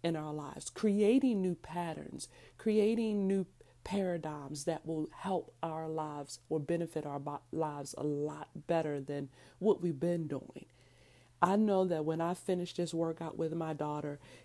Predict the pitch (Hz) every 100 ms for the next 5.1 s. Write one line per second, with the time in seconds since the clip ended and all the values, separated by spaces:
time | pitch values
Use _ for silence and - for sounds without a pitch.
0 | - 208 208 196 156 180 165 123 - -
1 | 214 220 - 190 165 151 143 160 156 -
2 | - _ _ - 180 185 247 339 226 175
3 | - 185 214 - - - - - - -
4 | 196 202 - 185 170 - 214 208 - 143
5 | -